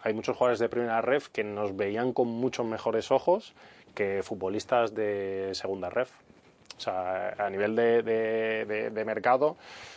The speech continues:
pues bueno, son, son operaciones que, que parecen sencillas, pero que no lo, que no lo son. Pero sí que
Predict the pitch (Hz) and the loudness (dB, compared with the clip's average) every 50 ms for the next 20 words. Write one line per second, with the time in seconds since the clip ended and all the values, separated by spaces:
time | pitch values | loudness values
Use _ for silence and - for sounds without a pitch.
0 | - _ - 104 110 113 123 123 120 - - - 110 104 107 107 110 110 110 110 | -16 _ 0 2 4 4 4 0 -4 -6 -2 -2 -2 -2 -2 -6 -6 -6 -6 -8
1 | 104 - - 110 104 104 - 110 107 - - 120 113 113 120 120 110 - - 120 | -8 -8 -6 -4 -2 0 4 4 4 4 4 2 2 2 2 0 -2 -2 0 2
2 | 113 107 107 104 101 101 101 98 98 98 98 98 92 - - 98 95 95 95 95 | 4 4 4 4 4 4 2 2 2 0 0 -2 -4 -4 -2 0 0 2 0 0
3 | - - 98 98 - 135 123 117 - 113 110 104 - 123 123 131 139 110 - - | 0 0 0 2 2 2 2 4 2 0 0 2 2 2 4 6 4 2 2 0
4 | 110 104 95 - 101 92 92 98 104 104 104 104 101 98 98 98 95 92 - 98 | -2 -2 0 -2 -4 -4 -2 -2 0 2 2 2 0 0 -2 -4 -6 -8 -8 -6
5 | 98 101 98 - - 117 113 101 - 95 90 87 - - 98 92 113 110 113 113 | -4 -4 -4 0 0 0 0 0 -2 -6 -6 -6 -6 -6 0 2 4 4 6 4
6 | 113 - - | 4 2 0